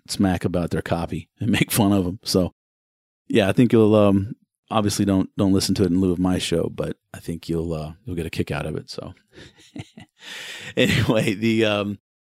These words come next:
the only price I ask for listening to this show is that you, uh, if you find any value in, in an episode, in, in any episode, is to please tell someone,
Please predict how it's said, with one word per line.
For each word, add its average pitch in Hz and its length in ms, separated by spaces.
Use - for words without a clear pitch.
the 123 100
only 131 140
price 113 340
I 101 80
ask 98 260
for 95 100
listening 95 340
to 90 60
this 85 180
show 85 260
is 87 160
that 85 220
you, 90 340
uh, - 40
if 98 120
you 104 60
find 107 260
any 104 140
value 90 420
in, 87 260
in 92 120
an 90 100
episode, 87 520
in, 92 200
in 87 320
any 113 200
episode, 87 400
is - 200
to 92 80
please 120 200
tell 98 180
someone, 82 480